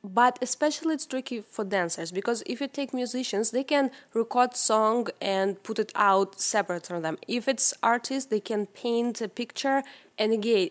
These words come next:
it exists separately for them. For dancers, it's not like this. The dance art is very kinetic, so even if we create dance and possibly record it on the video, it's still us and our body on the video. So very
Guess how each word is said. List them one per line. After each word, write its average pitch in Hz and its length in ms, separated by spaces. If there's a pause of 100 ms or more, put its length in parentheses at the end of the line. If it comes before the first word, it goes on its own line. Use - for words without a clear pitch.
it 233 240
exists 214 560
separately 196 560
for - 180
them. 170 220 (240)
For 247 180
dancers, 294 640
it's - 380
not 240 440
like 233 220
this. 196 280
The 208 100
dance 240 320
art 233 180
is 196 120
very 226 200
kinetic, 214 480
so 190 180 (840)
even 294 320
if 302 120
we 294 80
create 269 340
dance 240 200
and 220 180
possibly 240 480
record 262 680
it 214 160
on 202 160
the 190 100
video, 202 680 (320)
it's 240 180
still - 400 (240)
us 247 360
and 214 260
our 214 260
body 196 640 (140)
on 208 180
the 196 120
video. 180 440
So 208 240
very 277 220